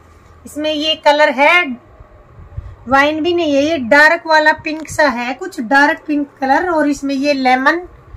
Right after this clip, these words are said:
कलर की वो दे रखी है। और ये चुंदड़ी भाई मैंने वैसे ही, ये मत सोचना सर से उतार के दिखा रही है, ये मैंने वैसे ही डा-, ये इसलिए डाली थी मैंने कि जैसे चुंदड़ियों की वीडियो डाल रही हूँ तो सिर पे चुंदड़ी डाल लूँ,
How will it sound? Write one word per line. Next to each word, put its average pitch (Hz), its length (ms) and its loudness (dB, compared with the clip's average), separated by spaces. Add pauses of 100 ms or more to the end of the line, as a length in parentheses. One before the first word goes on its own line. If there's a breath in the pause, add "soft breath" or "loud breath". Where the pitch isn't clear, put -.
(340 soft breath)
कलर 262 220 -2
की 302 140 -8
वो 277 140 0
दे 240 180 0
रखी 240 300 -8
है। 285 220 2
और 262 120 0
ये 262 180 -6
चुंदड़ी 240 380 -10
भाई 254 140 -6
मैंने 254 300 -6 (140)
वैसे 254 320 -6
ही, 247 140 -6
ये 247 180 -4
मत 240 160 -8
सोचना 233 460 -8 (380 soft breath)
सर 262 200 0
से 269 200 0
उतार 254 380 0
के 254 140 -6
दिखा 220 300 -6
रही 226 240 -6
है, 294 160 -2 (360 soft breath)
ये 320 80 -4
मैंने 339 220 -2
वैसे 311 360 0
ही 311 60 -6
डा-, 269 200 -8
ये 277 80 -2
इसलिए 330 440 -2
डाली 269 300 4
थी 285 120 0
मैंने 330 340 -2 (460)
कि 302 100 -2
जैसे 311 280 0
चुंदड़ियों 294 600 0
की 302 120 -4
वीडियो 294 260 -2
डाल 269 220 2
रही 247 140 -6
हूँ 247 140 -8
तो - 100 -14
सिर 262 280 -10
पे 262 80 -6
चुंदड़ी 233 400 -10
डाल 202 280 -4
लूँ, 214 220 -8